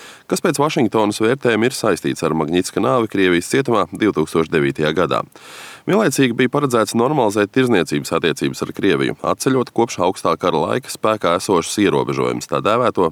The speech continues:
Džeksona Venika labojumu. Kā jau esam ziņojuši,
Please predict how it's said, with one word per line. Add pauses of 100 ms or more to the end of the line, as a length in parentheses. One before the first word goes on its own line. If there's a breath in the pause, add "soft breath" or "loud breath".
Džeksona
Venika
labojumu. (560 loud breath)
Kā
jau
esam
ziņojuši,